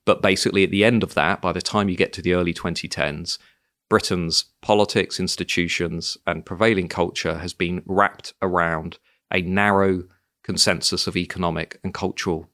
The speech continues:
liberalism. And that worked really well for the new elite, but it alienated millions of other people. So by the time you get to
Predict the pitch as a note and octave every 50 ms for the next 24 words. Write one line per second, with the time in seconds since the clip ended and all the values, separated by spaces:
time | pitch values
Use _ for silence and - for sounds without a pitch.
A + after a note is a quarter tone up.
0 | _ - F#2 F#2 - - D#2 D2 D2+ - F2 F2+ F2+ _ - - - - _ _
1 | _ _ _ - G#2 G2+ G2+ G2+ G2 G2 F#2+ - - - C3 C3+ - B2+ B2 A#2
2 | - G2+ G#2 G2+ G2 F#2+ F#2 G2 F#2+ F#2 F2+ - - F2+ F2 F2+ F2+ E2+ E2 D#2+
3 | E2 F#2+ A#2 - - _ _ _ _ _ _ _ _ - - G#2+ A2+ G#2+ - -
4 | A#2+ C3 C3 A#2+ G#2+ G2 F#2 F2+ F2+ F2 - - G2+ F2+ - - _ _ _ -
5 | G2 G2+ G#2+ G2+ G#2 G2 F#2+ F#2 G2 E2+ F#2+ F2 F2 F2 - F#2 F2 E2+ - E2
6 | E2 E2 - - - F#2 F#2+ G2 G2 G2 - - - A#2+ A#2+ A#2 A2 F#2+ F#2+ -
7 | G#2 F#2 - - - - F#2 F2 E2+ E2+